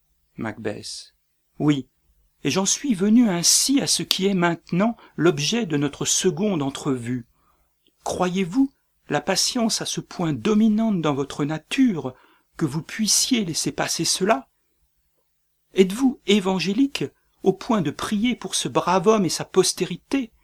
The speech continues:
lui dont la lourde main vous a courbé vers la tombe et à jamais appauvri ? » Premier assassin. « Nous sommes hommes, mon suzerain. » Macbeth. «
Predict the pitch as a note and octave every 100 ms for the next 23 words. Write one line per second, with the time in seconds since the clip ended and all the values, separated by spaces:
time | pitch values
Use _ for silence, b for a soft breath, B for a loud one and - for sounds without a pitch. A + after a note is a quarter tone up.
0 | _ _ _ _ _ - F#3 D#4 B3+ E3
1 | D#3 D#3 F#3+ C4 F#3 F#3 G#3 B3+ G#3+ C#3
2 | D3 - - G#3+ E3 B3 A3+ F3+ D3+ D3
3 | - - B3+ F3 - - D3+ D3+ C3+ F#3
4 | F#3 G3+ G3 C3 C3 - D3+ D#3 A#3 C4+
5 | _ _ _ _ _ _ _ _ _ _
6 | _ _ _ _ - C3 C3 A#2 - -
7 | - A#2+ A2 _ _ _ _ _ _ _
8 | _ - D3+ - C#3 - - F#3+ D3+ C3
9 | B2+ - C3+ A#2+ C3 A#2+ - b b b
10 | b b _ _ _ _ _ _ _ _
11 | _ _ _ _ _ _ _ _ _ _
12 | _ _ - G#2 G#2+ G#2 G2+ - - -